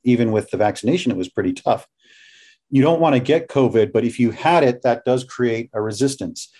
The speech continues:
But a vaccine is a way to get to the same place to effectively, I mean, the difference between how well a prior infection protects you against covid and how well a vaccine protects you against covid are relatively small.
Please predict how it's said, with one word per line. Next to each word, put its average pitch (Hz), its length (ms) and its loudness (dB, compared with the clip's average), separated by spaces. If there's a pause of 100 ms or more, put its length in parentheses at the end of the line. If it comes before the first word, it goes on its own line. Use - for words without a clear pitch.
(180)
But 117 140 4
a 110 80 4
vaccine 131 480 2
is 131 100 2
a 131 60 4
way 110 480 2 (240)
to 120 100 -4
get 117 240 -2
to - 100 -12
the 117 80 -4
same 113 300 -2
place 127 480 0 (240)
to 139 140 2
effectively, 147 760 0 (440)
I 165 40 -2
mean, 151 200 0
the 135 100 0
difference 202 360 -2
between 143 640 -2 (540)
how 156 720 0
well 135 600 2 (380)
a 131 60 -12
prior 147 360 0
infection 131 460 -2
protects 117 340 -6
you 117 80 0
against 107 360 -4
covid 107 280 2
and 104 100 -2
how 120 220 2
well 120 220 2
a 107 60 0
vaccine 113 360 -4
protects 127 320 -4
you 110 120 -4
against 107 340 -8
covid 110 260 0 (380)
are 123 80 2
relatively 135 500 2
small. 110 520 -4